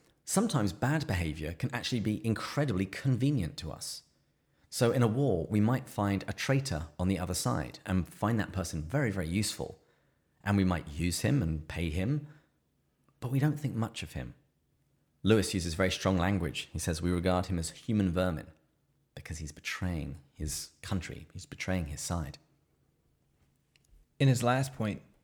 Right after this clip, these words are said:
Speaker 2: our own good behavior often is inconvenient.
Speaker 1: Oh, tell me about it.
Speaker 2: I really like this one too.
Speaker 1: <laughs> How many times have you heard somebody say, "Oh, you're just a Christian 'cause you think that life is easier that way"?
Speaker 2: Yeah, that's a joke.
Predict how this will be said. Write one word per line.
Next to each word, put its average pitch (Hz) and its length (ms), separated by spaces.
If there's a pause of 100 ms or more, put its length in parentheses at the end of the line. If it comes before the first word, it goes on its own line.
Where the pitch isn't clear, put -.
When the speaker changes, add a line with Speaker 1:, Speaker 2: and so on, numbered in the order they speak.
(500)
Speaker 2:
our 120 100
own 139 200
good 147 300
behavior 101 640
often 156 360
is 135 140
inconvenient. 117 600 (460)
Speaker 1:
Oh, 82 200 (400)
tell 82 120
me 76 80
about 76 200
it. - 80 (180)
Speaker 2:
I 127 80
really 185 160
like 131 200
this 107 120
one 98 180
too. 107 280 (520)
Speaker 1:
<laughs> - 520
How 143 120
many 175 140
times 127 420
have 87 180
you 87 360
heard 90 260
somebody 85 260
say, 85 380 (320)
"Oh, 104 140
you're 98 260
just 147 180
a 113 40
Christian - 360
'cause 85 180
you 87 80
think - 400
that 85 220 (360)
life 87 200
is 82 140
easier 78 380
that 67 200
way"? 65 260 (920)
Speaker 2:
Yeah, 156 340
that's 156 200
a 143 60
joke. 107 340